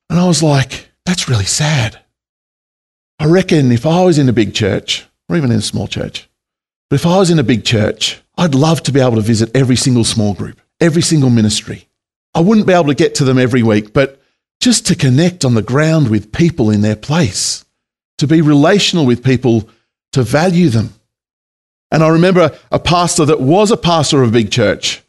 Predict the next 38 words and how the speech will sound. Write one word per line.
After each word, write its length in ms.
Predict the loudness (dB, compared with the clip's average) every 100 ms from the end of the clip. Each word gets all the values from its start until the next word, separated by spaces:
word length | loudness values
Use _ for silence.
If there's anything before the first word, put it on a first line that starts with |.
| _ -4
saying 280 | 0 2
one 180 | 2 2
of 60 | 2
his 200 | 0 0
highlight 500 | -2 0 2 2 0
memories, 360 | 0 2 0
is 80 | 0
retired 440 | -2 -2 0 0 0
now. 280 | -2 -6 -12 _ _ -2
He 80 |
remembers 380 | 2 2 2 0
one 200 | 0 0
particular 440 | -2 -4 -2 0 0
circumstance 840 | 0 -2 -2 -4 -4 -6 -8 -12 -14 -4
where 140 | 0
everyone 360 | 2 2 2 0
had 120 | 0
left 440 | 0 0 -4 -14 -16 _ _
at 100 | -4
the 100 | -2
end 100 | 0
of 60 | 0
the 80 | 0
workday. 580 | 0 -2 -6 -6 -8 -14 _ _ _ -4
And 100 | 0
as 180 | 2 2
he 60 |
was 140 | 2 2
walking 360 | 0 0 -2
out, 320 | -2 -2 -4
he 80 | -4
saw 180 | -2 -2
the 80 | 0
light 260 | 0 0
of 100 | -2
the 100 | -6
toilet 340 | -4 -2 -2 -4
on. 180 | -8